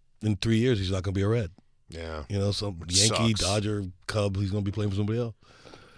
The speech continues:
Speaker 2: Now, you obviously, we always think of Charleston. That's where you
Speaker 1: Yes.
Speaker 2: were born. And you're living in, you know, Nashville. And you're
Speaker 1: Uh,
Speaker 2: just in the Music City Walk of Fame, and
Speaker 1: Yeah, thank you
Speaker 2: congratulations
Speaker 1: very
Speaker 2: on
Speaker 1: much.
Speaker 2: that.
Speaker 1: Thank you.
Speaker 2: Can we get a Major League Baseball team in Nashville?
Speaker 1: You know, I'm part of the ownership team,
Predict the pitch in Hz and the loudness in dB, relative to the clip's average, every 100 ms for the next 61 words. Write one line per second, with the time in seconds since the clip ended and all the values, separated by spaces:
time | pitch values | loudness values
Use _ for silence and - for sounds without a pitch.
0 | - 147 139 127 123 151 185 165 139 135 | -2 4 6 4 4 4 6 6 4 0
1 | 113 127 120 117 123 135 - 131 113 113 | 0 0 0 2 4 2 2 -2 -2 -4
2 | - 127 98 85 87 85 92 87 104 98 | -2 0 0 -2 -6 -4 -4 -2 -2 0
3 | 104 104 107 104 90 95 87 92 98 104 | 2 2 2 0 -2 -2 -2 -2 -2 0
4 | 120 127 131 127 123 113 101 101 98 90 | 0 2 0 0 0 -2 -2 -2 -2 -4
5 | - 101 101 107 95 123 127 - 123 113 | -4 -2 0 -2 0 2 2 0 -2 0
6 | 113 123 110 - 123 110 110 101 113 131 | 0 0 -2 0 0 2 2 4 4 2
7 | 135 113 92 101 104 - 101 113 113 113 | 0 0 0 -2 -4 -6 0 4 4 4
8 | 113 107 98 98 117 110 98 87 87 90 | 4 6 6 6 6 4 2 0 -4 -8
9 | 85 101 92 - 170 175 160 202 254 262 | -8 -8 -10 -2 2 4 4 4 4 2
10 | 247 247 208 226 185 214 220 214 214 214 | 0 0 2 2 4 2 2 0 -2 0
11 | 208 202 202 208 - 214 202 - 139 151 | -2 0 0 0 0 -2 -2 4 8 10
12 | 160 170 147 127 156 147 120 117 98 80 | 10 10 10 8 6 4 2 2 2 0